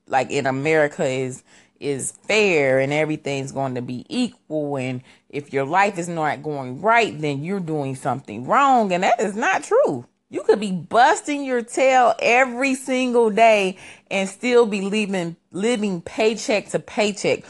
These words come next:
We know this is a reality for more than fifty percent of Americans today. So again, I beg to reason to say,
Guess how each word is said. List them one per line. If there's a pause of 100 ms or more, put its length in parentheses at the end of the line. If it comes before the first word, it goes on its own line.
(200)
We
know
this
is
a
reality
for
more
than
fifty
percent
of
Americans (1000)
today. (2750)
So
again, (440)
I
beg
to
reason
to
say,